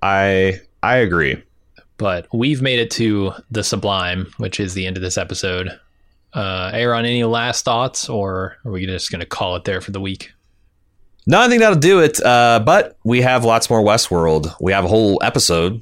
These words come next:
Speaker 1: left. But before we get to that, we're gonna have a feedback episode. Westworld at baldmove dot com is how you get that feedback to us. We will be, uh, having a special feedback edition later this week. And then, of course, Sunday is the big night,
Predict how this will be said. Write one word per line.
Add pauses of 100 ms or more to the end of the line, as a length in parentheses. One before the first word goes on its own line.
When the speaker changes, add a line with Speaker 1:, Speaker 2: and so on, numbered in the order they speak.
Speaker 1:
left. (220)
But
before
we
get
to
that,
we're
gonna
have
a
feedback
episode.
Westworld
at
baldmove
dot
com
is
how
you
get
that
feedback
to
us.
We
will
be,
uh,
having
a
special
feedback
edition
later
this
week. (460)
And
then,
of
course,
Sunday
is
the
big
night,